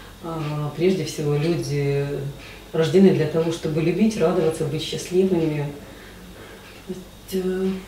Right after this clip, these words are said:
не знаю, наверное, хотелось бы, если помечтать, чтобы это могло быть. То есть, чтобы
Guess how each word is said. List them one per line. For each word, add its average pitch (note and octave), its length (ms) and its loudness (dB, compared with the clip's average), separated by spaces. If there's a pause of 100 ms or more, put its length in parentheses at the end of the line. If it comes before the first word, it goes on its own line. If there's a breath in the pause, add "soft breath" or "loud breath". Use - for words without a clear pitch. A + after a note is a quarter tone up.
не F#3 120 4
знаю, A3+ 260 4
наверное, D#3 320 2
хотелось D#3+ 340 0
бы, C#3 120 -4
если D#3 220 -4
помечтать, E3 600 2 (280)
чтобы C#3+ 260 -6
это C#3+ 140 -4
могло C#3+ 300 -2
быть. F3+ 300 2 (1400 loud breath)
То D#3+ 60 -6
есть, C3+ 180 -6
чтобы F3 600 2